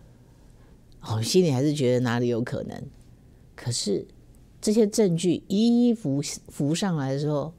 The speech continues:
你终于形成了你自己的自由心证了。你觉得蔡英文到底有没有拿到学位？他到底有没有合格的论文的正本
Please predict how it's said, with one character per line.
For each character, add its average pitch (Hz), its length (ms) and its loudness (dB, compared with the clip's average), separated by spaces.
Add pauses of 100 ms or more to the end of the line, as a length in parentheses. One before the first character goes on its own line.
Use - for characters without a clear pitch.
(100)
你 135 120 -2
终 196 260 0
于 156 80 0
形 139 240 -2
成 131 220 -2
了 131 80 0
你 123 320 2
自 247 180 0
己 170 160 0
的 117 140 -4
自 147 160 -4
由 120 140 -2
心 120 240 -2
证 117 200 -4
了。 87 160 -10 (840)
你 156 160 0
觉 170 140 4
得 214 100 4
蔡 233 220 2
英 233 120 4
文 170 360 0
到 254 180 0
底 170 80 -2
有 131 100 0
没 139 120 -2
有 160 80 -2
拿 117 240 -4
到 139 180 -4
学 113 220 -6
位？ 123 260 -6 (1800)
他 254 60 0
到 247 260 0
底 175 140 0
有 131 160 2
没 135 120 0
有 151 120 -2
合 123 380 -2
格 123 260 -2
的 131 140 0
论 160 280 0
文 117 200 -4
的 117 100 -4
正 135 320 -4
本 - 160 -12